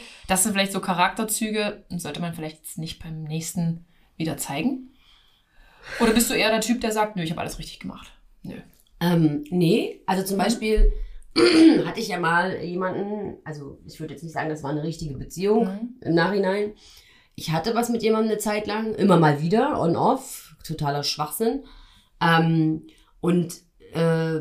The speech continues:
Speaker 2: bin gar nicht irgendwie sauer auf die Person,
Speaker 1: Mhm.
Speaker 2: weil ich denke mir, das ist eigentlich meine eigene Schuld, dass ich das nicht gesehen habe oder dass ich das überhaupt mitgemacht habe, weil er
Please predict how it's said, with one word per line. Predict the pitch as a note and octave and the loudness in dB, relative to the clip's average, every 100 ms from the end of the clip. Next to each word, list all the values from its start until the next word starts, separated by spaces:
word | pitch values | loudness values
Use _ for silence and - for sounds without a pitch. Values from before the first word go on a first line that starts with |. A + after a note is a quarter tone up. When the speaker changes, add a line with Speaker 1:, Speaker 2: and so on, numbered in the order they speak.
| - | 0
Speaker 2:
bin | B3+ C4 | 4 6
gar | F3+ | 6
nicht | F3+ - | 4 2
irgendwie | F3 D#3 C#3+ | -2 -2 0
sauer | E3 D4 B3+ | 2 4 4
auf | D3 D3 | 2 -2
die | D#3 | -4
Person, | D3+ C#3+ E3+ A#3+ A3 B3+ | -2 -2 2 6 6 6
Speaker 1:
Mhm. | |
Speaker 2:
weil | G3 F3 | 4 0
ich | - | 0
denke | G#3 G#3+ | 0 2
mir, | F3 F3 A3+ C4 - _ _ | 2 4 0 -2 -8 _ _
das | - - | -6 -4
ist | - | -2
eigentlich | F3+ F#3 | -2 0
meine | F3 F3 | 0 0
eigene | D#3 A3+ B3+ | 0 2 0
Schuld, | - G#3+ C4 G#3+ | 0 2 0 0
dass | - | -6
ich | E3 - | -8 -6
das | G#3+ | -2
nicht | G#3 - | -2 -2
gesehen | D#3+ D3 A#3 C#4 F#3 | -2 0 0 0 0
habe | G3+ | 2
oder | A3 E3+ | 2 2
dass | E3+ | 0
ich | E3+ | -2
das | F#3 - | -8 -4
überhaupt | D#3+ D#3 | -4 0
mitgemacht | F#3 F#3+ A3 E3 D#3+ | -2 2 2 2 0
habe, | E3 G3 | -2 0
weil | D#3 C3+ - | 0 -2 -2
er | F#3+ A#3 G#3 C4 | 2 4 4 0